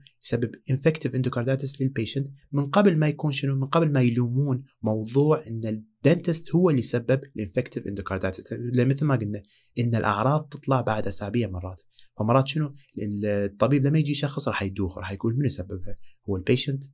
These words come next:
او مثلا طبيب الاسنان. فلاحظوا وياي ان التوث اكستراكشن نسبه انه يصير بكتيريميا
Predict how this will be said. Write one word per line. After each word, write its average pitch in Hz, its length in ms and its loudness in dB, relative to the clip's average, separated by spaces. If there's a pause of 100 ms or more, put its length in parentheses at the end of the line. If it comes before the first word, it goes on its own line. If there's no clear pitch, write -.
(440)
او 107 120 4
مثلا 98 440 -6
طبيب 110 240 0
الاسنان. 117 400 -4 (220)
فلاحظوا - 340 2
وياي 95 260 -2
ان 110 160 -4
التوث 196 360 2
اكستراكشن 113 580 -2 (300)
نسبه 139 260 0 (100)
انه 113 140 -2
يصير 120 400 2
بكتيريميا 127 680 0